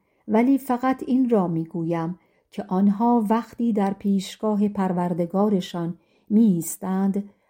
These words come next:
از درد و اندوه اشک می‌ریزند که چرا در مقابل خداوند سبحان موجودیت و حضور دارند." گفتم:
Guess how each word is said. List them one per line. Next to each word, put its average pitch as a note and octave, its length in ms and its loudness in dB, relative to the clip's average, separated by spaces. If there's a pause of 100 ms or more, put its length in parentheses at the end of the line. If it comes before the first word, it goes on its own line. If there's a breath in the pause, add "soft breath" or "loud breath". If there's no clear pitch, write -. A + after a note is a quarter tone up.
(140 loud breath)
از F3 280 -4
درد G#3+ 520 2
و F#3+ 120 0
اندوه G3 580 0 (280 soft breath)
اشک G3+ 480 -2
می‌ریزند D#3+ 800 -4 (360)
که G3 120 -2
چرا B3 400 2
در F#3 220 2
مقابل E3 600 -2
خداوند F3 760 0
سبحان F#3+ 640 -4 (340 soft breath)
موجودیت E3+ 1040 -4 (320)
و F#3 280 2
حضور E3+ 560 -2
دارند." D#3 800 -8 (920)
گفتم: C4 720 2